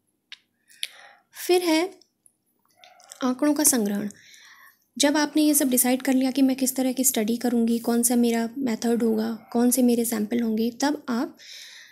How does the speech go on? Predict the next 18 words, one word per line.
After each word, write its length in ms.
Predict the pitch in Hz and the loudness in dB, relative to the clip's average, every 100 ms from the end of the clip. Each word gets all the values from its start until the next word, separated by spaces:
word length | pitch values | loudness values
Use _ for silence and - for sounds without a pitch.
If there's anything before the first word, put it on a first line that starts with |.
| - _ _ _ _ | -20 _ _ _ _
आंकड़ों 280 | 247 247 277 | -2 0 -2
का 120 | 277 | 0
संग्रहण 400 | 285 277 226 226 | 2 2 4 2
करना 300 | 233 226 220 | 0 0 0
स्टार्ट 340 | 233 - 226 370 - _ _ | 0 0 0 -4 -8 _ _
करते 280 | - 208 - | -6 -6 -6
हो। 260 | 214 262 - - - - _ | -6 -6 -8 -20 -20 -20 _
फिर 280 | - - 370 | -10 0 2
उन 220 | 427 320 | 2 0
आंकड़ों 400 | 359 277 247 247 | 0 0 0 -2
का 120 | 247 330 | -2 -2
विश्लेषण 500 | 285 - 226 - 233 | -2 0 2 2 2
और 140 | 240 | 0
व्याख्या 380 | 240 202 - 320 | 0 -2 -4 -6
करते 380 | - - - 185 | -4 -6 -4 -6
हो। 240 | 185 - - - - - - - _ _ _ - _ _ | -6 -12 -14 -8 -8 -8 -14 -20 _ _ _ -18 _ _
इसमें 280 | 320 - 359 | 2 4 2
हम 260 | 339 349 | 4 2